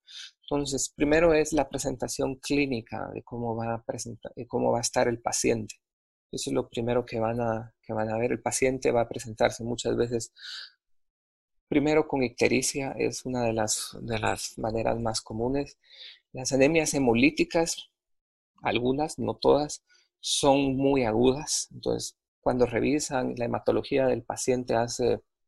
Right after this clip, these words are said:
dos semanas, dos meses, lo que sea, van a ver que está, era un paciente que tenía una hemoglobina normal y de la nada o de repente, no de la nada, pero por alguna razón, el paciente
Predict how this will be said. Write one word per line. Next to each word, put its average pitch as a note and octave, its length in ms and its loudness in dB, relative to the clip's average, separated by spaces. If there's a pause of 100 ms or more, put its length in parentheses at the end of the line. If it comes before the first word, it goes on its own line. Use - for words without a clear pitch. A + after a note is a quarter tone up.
(180)
dos B2 280 2
semanas, A2+ 600 0
dos A2+ 240 6
meses, A#2 640 -2 (160)
lo - 100 -14
que - 100 -14
sea, E3+ 360 -4 (300)
van C3+ 100 4
a C3+ 40 8
ver C3+ 120 6
que C3+ 80 -6
está, C3+ 300 -2
era C3+ 140 0
un C#3 80 -4
paciente C3+ 360 -4
que C3 60 0
tenía B2 240 2
una C3 140 4
hemoglobina B2 540 0
normal B2 460 -2 (460)
y D3+ 100 -2
de A#2+ 140 4
la A2 180 0
nada C3+ 420 4
o A2+ 100 0
de A2 80 4
repente, C3 720 -2 (500)
no C#3 100 2
de C3 60 2
la A2 100 0
nada, A#2+ 300 -2
pero G#2+ 180 -2
por A2 140 4
alguna B2+ 260 0
razón, D3 420 -2 (280)
el A#2+ 160 -6
paciente B2 760 2